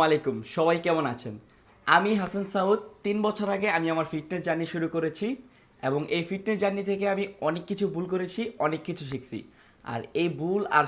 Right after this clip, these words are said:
শিখার যে জ্ঞানগুলো, সেটাই আপনাদের সাথে আমি শেয়ার করি আমার এই চ্যানেলের মাধ্যমে। তো সামনে সাতাইশ, আঠাইশ তারিখে হচ্ছে বিডি মাসল শো, আমি ডেনিম জিন্সে একটা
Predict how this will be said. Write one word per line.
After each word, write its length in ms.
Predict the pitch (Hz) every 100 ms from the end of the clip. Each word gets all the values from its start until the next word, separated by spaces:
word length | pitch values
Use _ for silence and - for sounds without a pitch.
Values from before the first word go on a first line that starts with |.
| -
শিখার 280 | 185 180 147
যে 80 | 165 143
জ্ঞানগুলো, 380 | 156 165 170 185 240
সেটাই 320 | 196 190 196 226 - - - 139
আপনাদের 280 | 156 165 170
সাথে 140 | 175 175
আমি 100 | 165 160
শেয়ার 180 | 160 156
করি 140 | 180 233 - -
আমার 140 | 143 143
এই 60 | 139
চ্যানেলের 380 | 147 131 127 120 117
মাধ্যমে। 360 | 107 110 104 104 - - - - -
তো 60 | 139 135 151
সামনে 280 | 165 190 196 196
সাতাইশ, 320 | 160 165 175 180
আঠাইশ 200 | - 170 170
তারিখে 260 | 175 170 175
হচ্ছে 200 | 170 - 170 -
বিডি 260 | 143 156 180
মাসল 240 | 160 156 139
শো, 100 | - 170 - -
আমি 100 | 127 127
ডেনিম 260 | 139 160 175 160
জিন্সে 260 | 160 156 151
একটা 180 | -